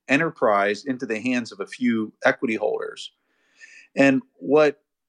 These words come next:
I think the, the younger generation right now, the reason why they're, they're kind of looking at the world the way they are is because it's hopeless for them.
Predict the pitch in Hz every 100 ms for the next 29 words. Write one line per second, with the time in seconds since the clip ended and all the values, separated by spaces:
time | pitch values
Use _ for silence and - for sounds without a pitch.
0 | - 131 - 226 - 165 139 - 131 127
1 | 165 202 185 151 156 139 139 143 135 -
2 | 131 123 127 117 120 156 185 165 143 127
3 | 123 147 214 190 165 143 139 135 135 127
4 | _ _ 127 123 117 117 _ _ 120 117
5 | 156 156 123 110 - - 160 165 147 -
6 | 120 139 135 117 113 117 104 104 151 196
7 | 135 107 113 - - 135 127 120 _ _
8 | _ _ _ _ 160 160 147 208 214 127
9 | - 110 87 71